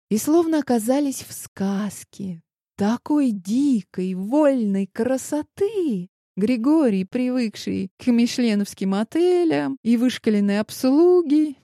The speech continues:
никогда не видел. Их поездка больше напоминала вылазку на природу, чем полноценный отдых со всеми удобствами. Ни одна из его женщин никогда бы не променяла походы по бутикам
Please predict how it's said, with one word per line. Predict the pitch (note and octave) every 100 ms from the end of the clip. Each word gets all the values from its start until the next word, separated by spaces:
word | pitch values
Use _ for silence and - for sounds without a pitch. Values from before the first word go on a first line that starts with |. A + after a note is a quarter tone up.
| -
никогда | F#3+ G3+ F#3 F3+ E3+ E3 A3
не | A#3+ F#3+
видел. | E3 D3+ D3+ D3 D#3+ E3+ - _ _
Их | F#3+ -
поездка | A#3 A#3+ D4 D#4 - G3
больше | F#3 C4+ - A#3+
напоминала | A3 A3+ G#3+ A3+ A#3+ A3+ A3
вылазку | F3+ F3+ C#4 C4+ F3+ - - F3+
на | E3+
природу, | - G#3 B3+ F#4+ E4+ F3+ D3+
чем | - G3 F3
полноценный | - F#3 G3 G#3 G#3+ F#3+ G3+ A3
отдых | G#3 D#3 D#3+ -
со | F3
всеми | - E3+ E3+
удобствами. | G3 G3 D#3 - - D#3 D#3 D#3 _ _ _ _ -
Ни | G3+ C4+ F4+
одна | E4 A3+ C4 B3+
из | G3+ E3
его | D#3+ D#3+ E3+
женщин | E3 B3 B3 - D#3+ D#3+ G3+
никогда | E4 F4 C4 A#3+ G3 E3+ A#3 G#3+
бы | E3
не | E3
променяла | D#3+ F3 F3 F#3 F#3 A3+ G3 E3+
походы | - F#3 - A#3 A3 E3
по | - E3+
бутикам | D3+ E3+ D#3+ - C4+ D#4+ D4+ - E3